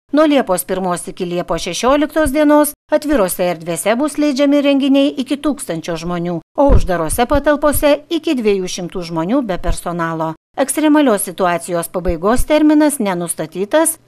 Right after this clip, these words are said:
tačiau dauguma jame įrašytų ribojimų galioja iki Liepos vidurio.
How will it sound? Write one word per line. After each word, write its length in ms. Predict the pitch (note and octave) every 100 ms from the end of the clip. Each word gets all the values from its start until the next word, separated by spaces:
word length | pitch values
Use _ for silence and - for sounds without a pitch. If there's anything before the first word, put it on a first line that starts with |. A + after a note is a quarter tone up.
| -
tačiau 320 | F4 - B3
dauguma 480 | F#3+ F#3+ F3 F#3 F#3
jame 300 | F3+ F3+ F#3 F3+
įrašytų 560 | A3+ C#4+ C#4+ F3+ F#3 E3+
ribojimų 480 | D#3+ F#3+ C#4+ D4+ D#4
galioja 460 | D#4 D4+ D#4 D#4 D#4 G3
iki 240 | E3+ C#4
Liepos 460 | B3 E3 F3 E3 F#3+
vidurio. 540 | F3+ E3+ F3 E3 E3+